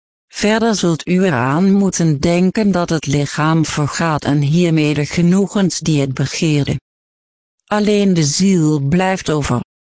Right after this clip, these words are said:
wier toestand in overeenstemming is met het streven naar geestelijk goed op aarde. En gaat u op aarde in uiterste bescheidenheid voort en denkt daarbij aan uw ziel,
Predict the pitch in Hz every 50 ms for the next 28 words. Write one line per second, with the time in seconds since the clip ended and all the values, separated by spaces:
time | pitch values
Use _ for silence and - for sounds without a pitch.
0 | _ _ _ _ - 151 175 185 208 233 240 - - - 240 226 - - - -
1 | - 147 139 139 135 135 - 143 147 151 156 160 147 - 175 175 180 170 170 170
2 | - - - - 180 170 165 165 165 165 160 113 165 160 - - - 151 - 139
3 | 131 - - - - - - - 196 196 180 156 139 - - 147 156 160 165 160
4 | 156 147 139 - - - 180 175 170 156 - - - 165 160 165 151 - - -
5 | - - 196 160 - 165 156 147 - - - - 190 196 190 175 - - 139 -
6 | _ _ _ _ _ _ _ _ _ _ _ _ _ _ - 180 185 196 - -
7 | - - 196 - - - 196 202 220 226 214 - - - - 180 175 165 156 151
8 | 180 185 170 185 190 170 - - 156 170 185 196 - - 156 139 - - - 143
9 | 143 143 - - - - - 185 185 190 175 156 147 147 160 165 170 160 - -
10 | - - 170 170 160 156 147 - 147 156 151 147 131 165 180 190 202 202 - 220
11 | 214 208 180 190 220 220 233 247 247 247 214 208 190 180 165 147 - - 165 175
12 | 185 190 208 220